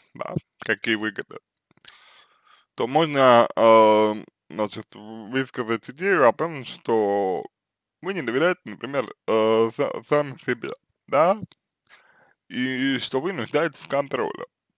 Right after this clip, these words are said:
Что когда вы чувствуете себя виноватой, несмотря на то, что вам больно, несмотря на то, что вам, э, трудно и тяжело,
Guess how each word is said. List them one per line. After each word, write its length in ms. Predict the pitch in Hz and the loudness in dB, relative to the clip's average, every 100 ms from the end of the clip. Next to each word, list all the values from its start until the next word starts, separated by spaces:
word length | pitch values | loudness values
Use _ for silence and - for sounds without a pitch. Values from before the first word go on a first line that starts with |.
| - _ _ | -20 _ _
Что 720 | - - 120 120 117 117 113 110 | -14 -4 2 4 6 6 4 4
когда 240 | 123 135 131 | 4 4 4
вы 100 | 123 | -2
чувствуете 480 | 131 120 120 110 - | -6 -8 -12 -16 -16
себя 300 | 117 120 117 | -2 0 2
виноватой, 640 | 120 123 151 208 185 131 | 0 0 2 2 0 -6
несмотря 480 | 107 120 110 113 110 | -6 -2 2 2 0
на 100 | 107 | -2
то, 160 | 107 | -6
что 160 | - 110 | -2 2
вам 220 | 107 107 | 2 2
больно, 320 | 127 170 175 | -4 -4 -6
несмотря 480 | 131 104 110 110 107 | -12 -8 -6 -4 -6
на 80 | 101 | -6
то, 120 | 104 | -10
что 160 | - 120 | -10 -6
вам, 240 | 113 104 | -4 -4
э, 680 | 104 104 - 62 78 95 113 | -8 -18 -12 -10 -8 -8 -8
трудно 380 | 131 131 120 117 | -6 -6 -6 -8
и 100 | 113 | -8
тяжело, 520 | 110 127 170 233 | -10 -6 -4 -4